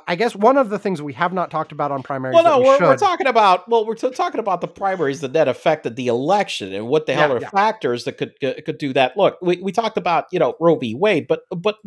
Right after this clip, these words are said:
Speaker 2: but look, the other, the other effect that we're having right now, and I don't know what the hell is gonna happen, like, right now, especially because of what's going on, is, is inflation and economy and all this other shit, like, right now. Because,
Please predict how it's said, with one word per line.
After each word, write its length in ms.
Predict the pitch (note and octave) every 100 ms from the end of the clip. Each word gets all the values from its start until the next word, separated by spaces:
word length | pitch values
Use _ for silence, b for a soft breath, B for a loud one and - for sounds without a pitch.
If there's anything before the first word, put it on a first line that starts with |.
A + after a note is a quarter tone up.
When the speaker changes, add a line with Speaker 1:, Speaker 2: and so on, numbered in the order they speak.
| F#3+
Speaker 2:
but 140 | A3+ A3
look, 240 | A#3 G#3+ -
the 160 | F3+ A#3
other, 200 | F#4 G4 -
the 140 | G#3
other 200 | D#4 A#3
effect 320 | D3 G3 E3
that 60 | D3+
we're 140 | A#2
having 320 | A#2+ D3+ D3 B2
right 180 | A#2+ -
now, 160 | C#3+ C#3
and 80 |
I 80 | G#3+
don't 140 | D#4+ C#3+
know 80 |
what 240 | A#2+ C#3 -
the 80 | G2
hell 220 | A2 F#2
is 120 | G2+
gonna 180 | A2 E2
happen, 380 | G#2 F2+ - E2+
like, 200 | F2+ -
right 160 | F2+ -
now, 100 | G2+
especially 440 | F2+ - G#3 D3+ A#2+
because 340 | _ F2+ -
of 80 | G2+ _ B B B B
what's 160 | D#3
going 240 | - B2 A2
on, 240 | G2+ G#2
is, 340 | F3+ F3 E3 F3+ -
is 300 | G#3+ - G#3
inflation 500 | A3+ - D#4+ - G#3+
and 100 | F3
economy 640 | C3 - G3 G3+ E3+ C#3+
and 100 | B2+
all 180 | D#3 G3+
this 180 | F#3 -
other 220 | G#2 F#2+
shit, 280 | - - G#2+ -
like, 120 | G#2
right 160 | A2+ G#2
now. 120 | C3 B2+
Because, 300 | G3+ A3